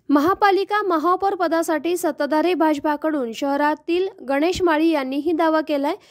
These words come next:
पक्ष नेतृत्वानं स्थायी समिती सभापती निवडताना योग्य वेळी संधी देण्याची हमी दिली होती,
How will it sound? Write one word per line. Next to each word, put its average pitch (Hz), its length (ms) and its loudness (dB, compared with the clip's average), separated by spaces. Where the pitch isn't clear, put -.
पक्ष 330 220 0
नेतृत्वानं 359 760 0
स्थायी 302 340 0
समिती 311 400 0
सभापती 311 560 0
निवडताना 262 680 -2
योग्य 254 400 0
वेळी 359 220 2
संधी 349 300 0
देण्याची 320 440 0
हमी 247 280 -4
दिली 220 240 -8
होती, 240 260 -6